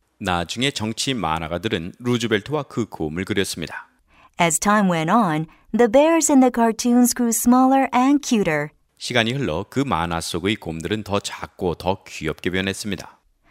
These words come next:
Speaker 2: Morris Mitchum, a businessman in Brooklyn, had an idea for a toy based on the bears in the cartoons.
Speaker 1: 브루클린의 사업가 모리스 미치템은 만화 속의 곰들을 기초로 한 장난감을 만들 생각을 하게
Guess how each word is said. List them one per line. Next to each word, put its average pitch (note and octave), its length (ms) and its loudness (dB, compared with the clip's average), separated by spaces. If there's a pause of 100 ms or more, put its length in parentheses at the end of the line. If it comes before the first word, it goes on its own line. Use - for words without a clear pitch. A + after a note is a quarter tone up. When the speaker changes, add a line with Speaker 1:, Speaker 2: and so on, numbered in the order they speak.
(240)
Speaker 2:
Morris G3+ 520 4
Mitchum, E3+ 640 -2 (200)
a A3 80 2
businessman A#3+ 800 4
in A#3 120 4
Brooklyn, F3+ 520 0 (340)
had B3+ 100 6
an B3+ 120 6
idea A#3+ 440 4
for B3 220 2
a G3+ 60 2
toy A#3+ 340 0
based B3 420 0
on B3 140 6
the B3 100 4
bears F#3+ 400 2
in G#3 100 4
the A3+ 140 2
cartoons. F3+ 800 0 (480)
Speaker 1:
브루클린의 A#2+ 480 0
사업가 A#2 640 0
모리스 F#2+ 400 -2
미치템은 F2 800 -8 (120)
만화 F#2+ 480 2
속의 A2+ 460 -6
곰들을 G#2 420 -6
기초로 B2 320 -10
한 G#2+ 380 -8
장난감을 E2+ 640 -4
만들 B2 320 -4
생각을 F2+ 500 -6
하게 G2 400 -4